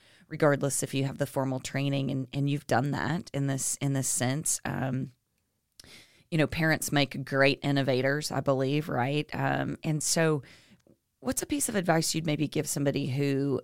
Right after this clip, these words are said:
is, um, looking at something and thinking, "Man, I, I, I know I could make this better," or, "I wish I could make it better, uh, but I don't know that I've had the formal training, or I don't have the confidence"? I mean, what's,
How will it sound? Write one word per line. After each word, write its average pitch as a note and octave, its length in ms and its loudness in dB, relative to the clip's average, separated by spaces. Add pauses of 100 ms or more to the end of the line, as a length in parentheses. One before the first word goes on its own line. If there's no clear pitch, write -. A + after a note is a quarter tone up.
is, C3+ 680 0
um, C3+ 400 -2 (480)
looking F#3 400 -4
at - 120 -2
something D3+ 300 -2
and C#3 100 0
thinking, C#3 280 -2
"Man, G3 160 -2 (240)
I, - 60 -4
I, D3+ 100 0 (100)
I D#3 60 0
know F3 160 2
I F#3+ 40 2
could - 140 -6
make D#3+ 160 -2
this D3+ 200 -2
better," C#3+ 300 0
or, C#3 180 -2
"I C#3+ 40 2
wish E3 240 0
I D#3+ 40 -2
could - 140 -8
make D3 160 0
it - 120 -2
better, C#3 440 2 (440)
uh, D3+ 140 0
but D3+ 120 -4
I C#3 60 2
don't E3+ 240 2 (120)
know D#3 360 0
that D3+ 120 0
I've C#3 140 0
had C#3+ 180 -4
the E3+ 80 -4
formal D3 300 0
training, B2+ 560 -2
or - 100 -4
I D3 60 2
don't D#3 140 0
have D#3 120 -6
the D3+ 100 -2
confidence"? D3 760 -4
I D#3 40 -14
mean, D#3+ 80 -14
what's, A3 220 -10